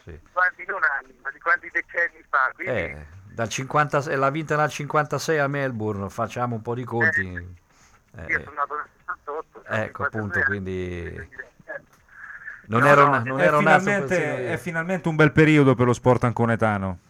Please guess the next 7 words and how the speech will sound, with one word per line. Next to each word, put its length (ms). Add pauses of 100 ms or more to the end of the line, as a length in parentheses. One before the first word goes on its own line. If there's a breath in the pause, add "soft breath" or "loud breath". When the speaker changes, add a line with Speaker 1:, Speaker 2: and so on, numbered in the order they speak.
(920)
Speaker 2:
E 220
tutti 400
nel 180
loro 280
piccolo 320
devono 240
contribuire. 800